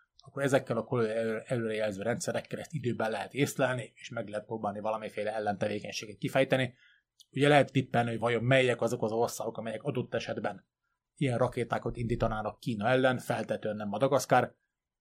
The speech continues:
Na most természetesen okosan ki van találva ez a fajta orosz segítségnyújtás is, tehát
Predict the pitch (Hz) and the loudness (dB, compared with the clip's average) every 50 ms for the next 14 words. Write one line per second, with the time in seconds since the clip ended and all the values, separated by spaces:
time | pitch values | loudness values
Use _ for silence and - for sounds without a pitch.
0 | _ _ _ _ _ _ _ _ _ _ _ _ _ _ - - 117 - - - | _ _ _ _ _ _ _ _ _ _ _ _ _ _ -6 -4 -4 -6 -8 -10
1 | _ _ _ _ _ _ _ _ - 165 180 202 185 175 170 160 156 131 - 139 | _ _ _ _ _ _ _ _ 6 8 8 8 8 6 6 2 2 4 4 2
2 | 135 139 _ _ _ _ _ - - 165 160 190 170 - 160 151 143 - - 131 | 2 0 _ _ _ _ _ -2 -2 2 6 6 6 6 4 0 0 0 0 0
3 | 120 123 120 117 - 117 117 117 110 113 104 - 127 123 113 113 - - 110 107 | 0 0 0 2 2 4 4 4 4 2 0 -2 -4 -2 -2 -2 -2 -2 -4 -2
4 | - - 127 120 113 110 110 - - - _ _ _ _ _ _ - - 123 117 | -4 -4 -4 -2 -2 -2 -4 -4 -8 -10 _ _ _ _ _ _ -12 -12 -10 -8
5 | 120 117 117 - 120 117 113 113 110 110 - 104 98 - 135 143 147 - - _ | -8 -10 -8 -8 -10 -8 -8 -8 -8 -4 -4 -4 -4 -2 0 0 0 0 -2 _
6 | _ _ _ _ _ _ _ _ _ _ _ _ _ _ _ _ _ _ _ - | _ _ _ _ _ _ _ _ _ _ _ _ _ _ _ _ _ _ _ -6
7 | 117 113 110 | -6 -6 -6